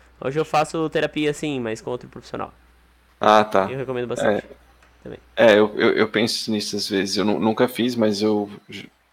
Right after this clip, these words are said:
Speaker 2: ando
Speaker 1: Também.
Speaker 2: pensando ultimamente de ir mais no sentido de, não que tenha algum problema que eu queira solucionar,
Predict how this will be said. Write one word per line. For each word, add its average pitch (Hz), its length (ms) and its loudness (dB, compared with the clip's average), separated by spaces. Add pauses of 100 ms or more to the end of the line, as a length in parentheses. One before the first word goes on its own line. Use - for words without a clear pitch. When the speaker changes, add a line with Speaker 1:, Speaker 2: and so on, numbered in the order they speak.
(220)
Speaker 2:
ando 120 180 2
Speaker 1:
Também. - 20 -2
Speaker 2:
pensando 120 360 0
ultimamente 113 540 4
de 110 160 -4
ir 120 320 -4 (420)
mais 104 340 4
no 131 60 0
sentido 123 580 -4
de, 117 540 -2 (640)
não 107 220 4
que 135 320 -4 (100)
tenha 120 220 2
algum 123 340 0 (240)
problema 107 560 2
que 120 100 -4
eu 117 60 -2
queira 113 220 0
solucionar, 107 760 2